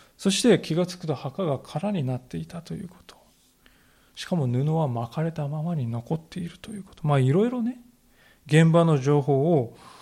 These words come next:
数えきれないほどね、証拠として彼ら持ってるんです。知ってるんです。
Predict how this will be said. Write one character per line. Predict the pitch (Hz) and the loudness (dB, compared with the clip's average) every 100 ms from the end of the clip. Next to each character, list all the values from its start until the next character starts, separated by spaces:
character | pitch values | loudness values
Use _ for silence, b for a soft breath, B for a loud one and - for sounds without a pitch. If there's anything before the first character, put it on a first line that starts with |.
| B B | B B
数 | - 127 135 185 | -10 -2 2 2
え | |
き | 185 196 | 4 4
れ | |
な | 196 | 4
い | 175 | 4
ほ | 120 | 0
ど | 113 | -6
ね、 | 113 151 - | -12 -16 -16
証 | - 151 143 | -6 -4 -2
拠 | 143 | -4
と | 135 | -4
し | |
て | 151 | -4
彼 | 147 127 | -2 0
ら | 113 | 0
持 | 113 165 | 2 2
っ | |
て | - - | 0 2
る | 285 | 4
ん | 135 | 6
で | 113 | 4
す。 | - | -4
知 | - - | -4 -2
っ | - | -2
て | - 254 | 0 2
る | 180 | 2
ん | |
で | 123 | 2
す。 | - 196 | -2 -6